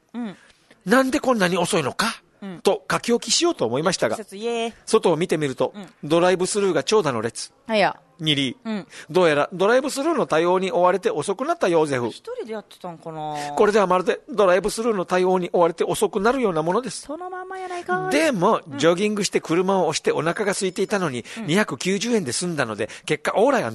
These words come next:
Speaker 2: 翼。
Speaker 1: 安いな。
Speaker 2: かっこ、嫁のお父さんの車の屋根に置いた靴を落としたと騒ぐ四十代。
Speaker 1: うん、詳しくは先週の放送をお聞きください。
Speaker 2: 聞いてください。さて、前置きはこのくらいにして。
Speaker 1: はい。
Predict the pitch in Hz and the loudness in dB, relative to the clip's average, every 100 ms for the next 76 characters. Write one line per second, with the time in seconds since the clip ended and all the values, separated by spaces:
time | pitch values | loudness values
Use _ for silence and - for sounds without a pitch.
0 | 107 - 135 - - 165 - - 170 170 | -8 -4 -2 -4 -8 -12 -12 -12 -10 -6
1 | 170 190 220 247 - _ 190 - 143 156 | 0 4 6 6 2 _ -4 -2 -2 0
2 | 180 220 226 226 240 220 156 127 202 190 | 2 4 4 6 4 4 -2 0 0 2
3 | 196 190 220 214 139 123 143 139 151 - | 2 4 4 2 0 0 0 -2 -4 0
4 | 156 107 120 165 - - 110 139 160 110 | 2 2 0 0 0 -4 -2 0 0 2
5 | 113 131 131 120 101 - - - - - | 2 2 0 -2 -2 2 4 6 4 6
6 | 440 466 494 - 427 - - - 196 190 | 6 6 4 4 0 -2 -16 -8 -4 0
7 | 240 226 - 196 185 220 220 220 202 185 | 4 4 4 2 4 0 4 4 4 2
8 | 165 - - 147 143 131 - - - - | 0 -2 -6 -4 -2 -4 -10 -14 -16 -6
9 | - 392 - 226 381 403 381 359 330 247 | -2 0 4 4 4 2 2 2 4 4
10 | 247 247 226 196 180 - 156 254 | 2 4 4 4 0 0 0 0